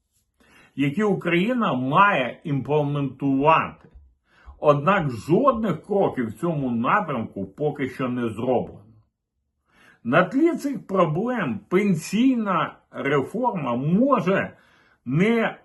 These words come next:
покращити рівень життя громадян, а лише створити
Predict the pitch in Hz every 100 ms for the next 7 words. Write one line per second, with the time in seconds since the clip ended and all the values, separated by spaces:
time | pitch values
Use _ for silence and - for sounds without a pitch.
0 | - 185 180 - 170 233 302 285 269 240
1 | 240 202 208 220 196 165 151 120 151 156
2 | 175 139 127 135 131 135 127 131 131 131
3 | 131 139 104 104 - 160 185 185 - 226
4 | 247 - - - 139 175 151 165 254 277
5 | 220 160 165